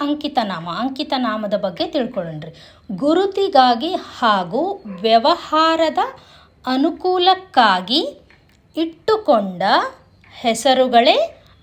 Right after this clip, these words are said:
ಅಂಕಿತ ನಾಮ. ಉದಾಹರಣೆಗೆ ಗೀತಾ, ಬೆಂಗಳೂರು, ಕಾವೇರಿ, ಭಾರತ,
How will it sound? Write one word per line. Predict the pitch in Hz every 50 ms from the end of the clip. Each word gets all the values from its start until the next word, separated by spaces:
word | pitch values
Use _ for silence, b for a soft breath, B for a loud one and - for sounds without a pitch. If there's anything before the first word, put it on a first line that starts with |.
| _
ಅಂಕಿತ | - 240 240 233 233 226 - 233 - - 330 427 587 622 - - - -
ನಾಮ. | 214 202 208 196 185 180 175 175 190 208 226 233 220 196 160 - - b b b b b b b b b _ - -
ಉದಾಹರಣೆಗೆ | 233 208 233 233 233 240 220 196 233 208 202 202 202 190 170 214 262 370 494 - - - _ - 190
ಗೀತಾ, | 175 196 196 196 160 - - 233 240 302 359 - - b b b b b b -
ಬೆಂಗಳೂರು, | 196 175 214 208 196 202 214 202 202 202 196 196 190 202 220 269 339 466 494 - - _ _ _ _ _ -
ಕಾವೇರಿ, | 233 190 175 180 180 202 202 202 196 196 220 247 311 403 494 b b b b b b b -
ಭಾರತ, | 175 - - - 233 226 214 214 208 202 208 -